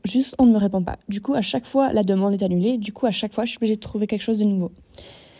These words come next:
C'est pour vous dire que j'arrive à Montpellier à dix-huit heures, je n'ai toujours pas de Blablacar. Je ne sais pas comment je vais faire pour rejoindre ma maman. Alors que je suis à une heure et demie, hein. Euh, donc, c'est la galère et tout. Mais en fait, ce qui se passe, c'est que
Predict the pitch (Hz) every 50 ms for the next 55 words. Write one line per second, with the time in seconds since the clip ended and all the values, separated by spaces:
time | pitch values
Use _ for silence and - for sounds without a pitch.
0 | - - - - - - 254 247 247 247 240 233 269 302 - - - 220 196 202
1 | 196 190 226 226 247 254 247 233 226 208 226 214 220 208 196 196 190 196 190 -
2 | 247 262 262 - - 196 190 185 185 - - - - 269 269 262 262 226 - -
3 | - - - 202 202 233 - _ _ _ - - 190 185 190 185 196 190 180 185
4 | 190 190 - 180 175 165 - _ - - - - - - - 202 202 202 226 226
5 | - - - 285 - - 190 170 170 - _ _ _ - 208 196 196 196 208 208
6 | 220 208 214 202 202 - - - - - - _ _ _ _ _ _ - - 208
7 | 190 190 196 180 190 185 190 170 175 196 190 185 190 185 190 - _ _ _ _
8 | _ _ _ _ _ _ _ _ _ _ - 202 196 190 190 - 208 - - 196
9 | - - - 226 233 233 214 214 220 214 202 185 170 165 - - _ _ _ _
10 | _ - - - - - - - - - - - - - - _ - - 196 196
11 | 190 190 190 - - _ - - 196 202 214 220 226 220 - - - - _ _
12 | _ _ _ _ _ _ _ _ _ _ - - _ - - - - 233 240 233
13 | 202 202 185 175 202 220 - 214 190 196 - - - 233 240 240 - 202 196 196
14 | 190 - - - - - - 214 - - - 190 226 247 - - - - - -
15 | - 208 196 196 - - 190 185 180 185 185